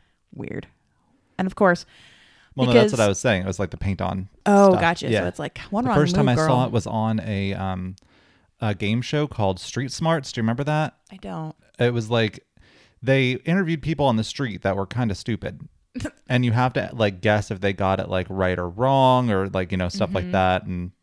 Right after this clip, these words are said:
Speaker 2: you know, it was, it was a very strange show, but it was, it was a lot of fun.
Speaker 1: Okay, fair enough. And of course, I think we should wrap it up with our favorite laws, horse laws.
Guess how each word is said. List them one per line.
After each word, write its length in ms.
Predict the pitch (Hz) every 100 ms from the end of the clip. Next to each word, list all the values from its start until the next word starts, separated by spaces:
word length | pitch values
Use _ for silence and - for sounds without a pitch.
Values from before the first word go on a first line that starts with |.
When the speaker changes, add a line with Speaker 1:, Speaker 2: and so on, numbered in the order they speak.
| _
Speaker 2:
you 100 | 113
know, 180 | 95 82 110 - _ _
it 100 | 135
was, 220 | 117 98 -
it 80 | 135
was 120 | 101
a 40 |
very 320 | 95 104 95
strange 460 | 92 - 107 90 90
show, 400 | - - 98 101
but 140 | 104 110
it 80 |
was, 160 | 120 -
it 100 | -
was 140 | 160
a 40 | 165
lot 200 | 139 117
of 60 |
fun. 280 | - 78 98 - -
Speaker 1:
Okay, 260 | 302 - 381 _
fair 140 | 269
enough. 300 | 339 311 _ _ _ _ _ _ _ - -
And 100 | 214
of 120 | -
course, 360 | 196 175 180 -
I 40 | 190
think 180 | 202 185
we 80 |
should 120 | 180 170
wrap 200 | 165 165
it 60 |
up 180 | 160 -
with 300 | 151 165 _ _ _ _ _
our 100 | 202
favorite 340 | 190 185 165 113
laws, 420 | 131 123 - - _
horse 280 | - 262 -
laws. 380 | 120 127 220